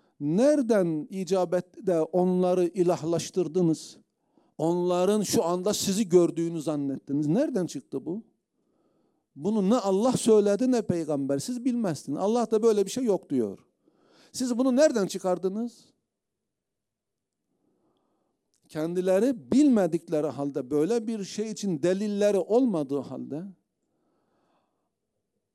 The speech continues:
sanki ellerinde bir delil varmış gibi bunu iddia ederler. Güya onunla o ş-, o salih insanları sevmektedirler. Sevgi bunu mu gerektirir?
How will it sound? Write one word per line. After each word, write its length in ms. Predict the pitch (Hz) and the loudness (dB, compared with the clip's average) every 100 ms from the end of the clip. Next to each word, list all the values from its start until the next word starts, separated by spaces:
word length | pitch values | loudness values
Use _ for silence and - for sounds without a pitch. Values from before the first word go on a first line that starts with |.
| _ | _
sanki 580 | - - 190 202 - 170 | -14 -6 -4 -4 -4 -2
ellerinde 600 | 170 160 175 190 180 165 | 0 0 0 -2 -4 -6
bir 180 | 170 143 | -6 -4
delil 300 | 156 165 165 | -2 0 -2
varmış 500 | 165 196 170 151 - | -2 -2 -4 -8 -10
gibi 280 | 160 165 147 | -12 -10 -8
bunu 180 | 160 175 | -8 -6
iddia 460 | 156 135 156 160 | -10 -4 -2 -2
ederler. 540 | 147 143 139 143 147 139 - _ | -2 -4 -2 -2 -4 -8 -16 _
Güya 440 | 127 190 175 160 | -10 -6 -2 -2
onunla 340 | 160 160 160 156 | -4 -6 -6 -8
o 220 | - 175 | -6 -6
ş-, 280 | - - _ _ _ _ _ | -8 -16 _ _ _ _ _
o 160 | - 175 | -6 -4
salih 420 | - 160 151 185 | -4 -4 -2 0
insanları 580 | 160 151 - 147 147 147 | -2 -4 -6 -6 -4 -4
sevmektedirler. 1040 | - 147 135 135 - 151 139 127 123 117 107 _ _ _ _ | -4 -4 -2 -4 -4 -6 -2 -4 -4 -6 -10 _ _ _ _
Sevgi 560 | - - 156 160 165 135 | -14 -4 -2 -2 -4 -2
bunu 200 | 156 233 | 0 2
mu 140 | 269 | 2
gerektirir? 840 | 175 151 131 - 135 120 - - | 0 -4 -6 -6 -8 -8 -10 -20